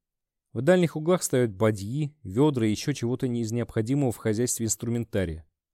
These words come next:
В беспорядочном нагромождении разобрать толком вещи не получается. Запах.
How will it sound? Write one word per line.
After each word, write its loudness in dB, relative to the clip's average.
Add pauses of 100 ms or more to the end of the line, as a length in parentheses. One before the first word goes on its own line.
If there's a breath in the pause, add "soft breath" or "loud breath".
(320)
В -6
беспорядочном 2
нагромождении 0
разобрать 0
толком -2
вещи -2
не 2
получается. -4 (420)
Запах. -4